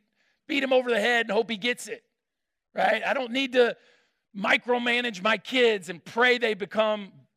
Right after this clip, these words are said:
born-again Christians that make disciples that make disciples. Like, that's God's job. And I'm so grateful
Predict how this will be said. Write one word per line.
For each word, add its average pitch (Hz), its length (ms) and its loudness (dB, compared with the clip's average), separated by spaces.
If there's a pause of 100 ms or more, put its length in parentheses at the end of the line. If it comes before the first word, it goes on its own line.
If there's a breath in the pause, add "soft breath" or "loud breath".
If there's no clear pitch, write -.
(100)
born-again 220 480 -4
Christians 196 560 -6
that 180 160 -4 (840 soft breath)
make 202 200 2
disciples 185 500 -4
that 185 120 -4
make 180 160 -4
disciples. 175 460 -8
Like, 156 120 -10 (480)
that's 196 240 -10 (140)
God's 104 360 -16
job. 73 300 -20 (800)
And 131 120 -14
I'm 151 220 -10
so 135 200 -16
grateful 127 640 -14